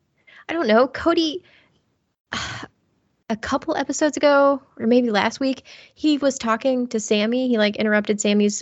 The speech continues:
promo and said, like, he, like, played it up and was like, you know, "Good guys like us." And then he teased going in the heel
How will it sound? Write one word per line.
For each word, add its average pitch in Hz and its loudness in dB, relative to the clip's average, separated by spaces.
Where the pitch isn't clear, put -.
promo 220 2
and 214 2
said, 202 2
like, 185 4
he, 311 2
like, 320 4
played 311 4
it 294 -4
up 320 0
and 240 -2
was 220 -4
like, 208 -2
you 277 0
know, 196 2
"Good 254 4
guys 202 2
like 180 -2
us." 214 2
And 220 -2
then 233 -2
he 240 -2
teased 240 -2
going 226 0
in 214 -2
the 190 0
heel 214 -4